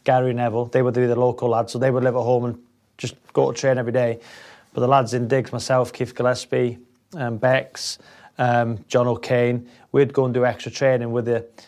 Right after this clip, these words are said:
so we were apprentices, and at the cliff you'd have the indoor facility. So we'd train and nine till four, whatever it was,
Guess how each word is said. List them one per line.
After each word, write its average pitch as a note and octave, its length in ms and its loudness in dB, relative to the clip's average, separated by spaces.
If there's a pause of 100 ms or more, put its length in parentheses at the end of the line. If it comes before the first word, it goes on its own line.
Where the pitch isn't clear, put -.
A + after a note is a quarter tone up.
(120)
so - 140 -2
we C#3+ 160 4
were C#3 100 2
apprentices, C3+ 800 -4 (140)
and C3+ 100 -4
at C3+ 80 -8
the - 80 -12
cliff - 320 -2
you'd B2 80 -2
have A#2 160 0
the C3 100 2
indoor B2 340 0
facility. B2+ 640 -4 (260)
So C3+ 120 0
we'd C3 240 2
train D3 540 0 (240)
and C#3 480 -10 (240)
nine C3 300 -2
till A#2+ 200 -8
four, B2+ 420 2
whatever B2 220 2
it B2+ 80 -4
was, B2+ 380 0